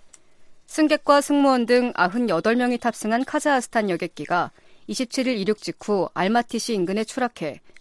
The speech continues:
적어도 열두 명이 숨졌습니다. 카자흐스탄 당국은 이날 아흔세 명의 승객과 다섯 명의 승무원을 태운 여객기가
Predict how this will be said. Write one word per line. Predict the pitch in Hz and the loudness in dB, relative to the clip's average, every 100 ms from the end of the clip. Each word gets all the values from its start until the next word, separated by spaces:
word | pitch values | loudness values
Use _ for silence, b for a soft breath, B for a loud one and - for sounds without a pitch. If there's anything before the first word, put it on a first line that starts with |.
| - | -8
적어도 | 190 175 214 | -2 0 0
열두 | 180 175 269 | 0 -2 0
명이 | 254 208 | 0 0
숨졌습니다. | 208 226 214 - 147 139 139 - _ - - - _ _ - - - - | -2 -4 -6 -6 -10 -8 -10 -12 _ -20 -20 -20 _ _ -20 -20 -16 2
카자흐스탄 | 294 302 285 - 277 | 4 6 4 4 4
당국은 | 254 254 240 226 | 4 2 2 2
이날 | 196 214 180 - - | 4 2 2 -2 0
아흔세 | 185 226 247 262 | 0 2 0 0
명의 | 240 233 226 | 0 0 0
승객과 | - 208 196 - 202 208 | -2 -4 -4 0 2 2
다섯 | - - 226 | -4 -4 -2
명의 | 240 240 | 0 -2
승무원을 | - 285 277 247 226 | -2 0 2 0 -2
태운 | - 208 202 | -4 -2 -2
여객기가 | 160 170 - 143 165 120 | -2 -4 -8 -2 0 -2